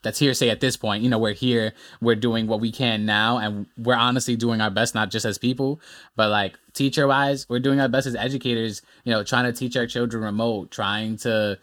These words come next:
you know, accommodate them in the sense of, like, "Oh, hey, you know, I understand you might not understand this, but let's go to a breakout room." Or in the sense of sub-paras and paraprofessionals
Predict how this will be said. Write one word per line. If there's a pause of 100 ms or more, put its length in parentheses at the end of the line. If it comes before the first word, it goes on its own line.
(420)
you
know,
accommodate
them
in
the
sense
of,
like, (580)
"Oh,
hey,
you
know, (100)
I
understand
you
might
not
understand
this,
but
let's
go
to
a
breakout
room." (460)
Or (120)
in
the
sense
of (180)
sub-paras
and
paraprofessionals